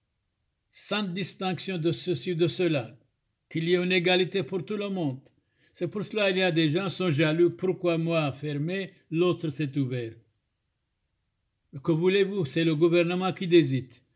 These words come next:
Moi, personnellement, si j'étais le chef de gouvernement, confinement général pour tout le monde. À ce moment-là, il n'y aurait personne jaloux.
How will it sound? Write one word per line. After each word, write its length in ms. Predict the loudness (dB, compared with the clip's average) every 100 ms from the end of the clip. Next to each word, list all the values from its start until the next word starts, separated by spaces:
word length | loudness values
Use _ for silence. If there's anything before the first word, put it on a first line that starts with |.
| _ _ _ _ _ _ _ _ _ _ _ _ _
Moi, 220 | -2 0
personnellement, 640 | 0 0 2 0 0 0
si 200 | 0 2
j'étais 280 | 4 4 2
le 120 | 2
chef 280 | 4 4 4
de 80 | 2
gouvernement, 760 | 4 4 4 4 2 0 -4
confinement 640 | -4 -2 -2 -2 0 0 0
général 560 | 0 0 2 2 0
pour 240 | -4 -8 -4
tout 100 | 0
le 140 | 2
monde. 340 | 2 0 -2 -12 _ _ _
À 80 | -2
ce 120 | 0
moment-là, 640 | 0 2 0 0 -4 -10 _ _ _
il 60 | -4
n'y 60 |
aurait 160 | 0 0
personne 380 | -2 -6 -6 -8
jaloux. 380 | -6 -8 -8